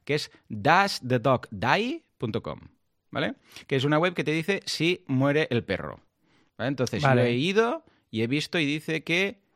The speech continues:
Speaker 1: the dog doesn't die. O sea que
Speaker 2: Vale.
Speaker 1: la voy a ver,
Speaker 2: Ok.
Speaker 1: la voy a ver.
Speaker 2: Ok, ok,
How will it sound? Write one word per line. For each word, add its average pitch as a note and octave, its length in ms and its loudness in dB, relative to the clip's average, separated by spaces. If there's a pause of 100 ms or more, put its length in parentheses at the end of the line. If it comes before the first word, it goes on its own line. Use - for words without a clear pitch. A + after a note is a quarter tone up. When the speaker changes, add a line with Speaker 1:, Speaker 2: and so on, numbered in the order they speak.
(600)
Speaker 1:
the A#2 320 2
dog E3 300 4 (200)
doesn't F#2 680 -6
die. - 400 -14
O - 20 -20
sea E2 200 -10
que - 300 -10
Speaker 2:
Vale. B2 280 -2
Speaker 1:
la E3+ 80 -2
voy E3+ 140 -8
a - 60 -12
ver, G1+ 140 -12
Speaker 2:
Ok. B2+ 180 -6 (200)
Speaker 1:
la - 100 -10
voy G1+ 140 -16
a - 440 -8
ver. C3 360 -4
Speaker 2:
Ok, - 120 -6
ok, C3 60 -6